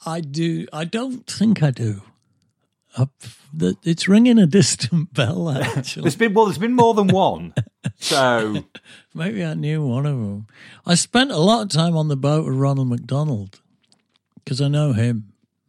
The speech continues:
Speaker 1: You know, the, um, the actual person who played Ronald McDonald the clown on all the official McDonald's ads for, uh, forever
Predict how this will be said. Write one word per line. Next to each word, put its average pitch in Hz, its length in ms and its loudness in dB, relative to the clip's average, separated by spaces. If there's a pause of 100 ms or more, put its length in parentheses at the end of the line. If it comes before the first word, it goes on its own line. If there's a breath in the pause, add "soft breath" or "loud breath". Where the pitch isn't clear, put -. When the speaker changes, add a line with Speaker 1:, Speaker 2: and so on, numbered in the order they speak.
Speaker 1:
You 113 120 -2
know, 101 240 -4
the, 113 320 -6
um, 104 240 -10 (280)
the 123 200 -2
actual 113 680 -6 (340)
person 113 460 -6
who 107 140 -10
played 110 460 -10
Ronald 113 480 -6
McDonald 113 600 -6
the 113 140 -12
clown 110 480 -8 (440 loud breath)
on 107 160 -4
all 110 200 2
the 110 120 -2
official 107 460 -8
McDonald's 117 580 -6
ads 101 360 -18 (680 soft breath)
for, 107 560 -10
uh, 107 180 -12 (120)
forever 110 600 -4